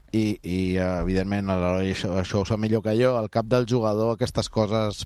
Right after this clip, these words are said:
pesen, si, si has tingut moltes lesions recents, ell s'espanta i vol tornar ràpidament a Barcelona perquè el mirin els metges que,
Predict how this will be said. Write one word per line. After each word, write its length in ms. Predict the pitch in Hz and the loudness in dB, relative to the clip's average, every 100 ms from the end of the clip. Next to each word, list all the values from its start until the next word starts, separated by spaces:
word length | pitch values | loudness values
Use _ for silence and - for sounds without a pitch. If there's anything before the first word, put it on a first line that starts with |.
| - | 2
pesen, 520 | 135 139 131 151 151 | 2 4 2 0 -4
si, 300 | - 117 101 | -4 -2 -2
si 220 | - 101 95 95 | -4 -4 -2 -2
has 120 | 92 | -2
tingut 240 | 110 101 98 | -2 -2 -4
moltes 360 | 101 95 104 101 | -4 0 0 0
lesions 320 | 104 104 101 | 0 0 0
recents, 520 | 107 143 147 185 - - - - - - | 0 2 2 0 -8 -16 -20 -20 -20 -2
ell 120 | 123 113 | -2 2
s'espanta 540 | 139 - 135 131 147 | 0 4 2 4 2
i 80 | 160 | 4
vol 540 | 135 123 120 120 120 120 | 2 0 2 0 0 0
tornar 600 | 135 127 120 120 120 120 120 | 2 2 2 2 2 0 2
ràpidament 520 | 120 135 120 120 120 | 2 2 0 0 2
a 40 | |
Barcelona 480 | 120 110 127 123 135 | 0 2 2 2 2
perquè 280 | 151 131 - | 2 0 0
el 80 | 107 | 0
mirin 240 | 101 98 110 | 0 -2 0
els 160 | 113 | 0
metges 380 | 107 117 101 98 | 0 -4 -2 -4
que, 140 | - | -2